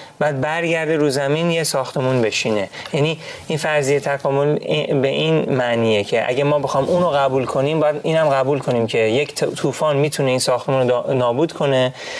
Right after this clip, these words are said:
و در عرض چند ثانیه دوباره برگرده به س-، شکل یک ساختمون،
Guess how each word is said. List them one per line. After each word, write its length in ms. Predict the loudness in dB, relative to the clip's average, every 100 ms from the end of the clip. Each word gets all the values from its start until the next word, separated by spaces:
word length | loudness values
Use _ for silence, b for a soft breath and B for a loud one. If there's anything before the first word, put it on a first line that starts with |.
| B -2
و 100 | 0
در 160 | 2
عرض 360 | 0 -2 -2 -2
چند 340 | -2 -2 -2
ثانیه 520 | 0 0 2 2 2
دوباره 260 | 2 4 2
برگرده 580 | 2 0 2 2 2 2
به 100 | 0
س-، 140 | 0
شکل 460 | -2 0 -4 -2 0
یک 240 | 0 0
ساختمون، 680 | -2 -2 -2 -2 0 0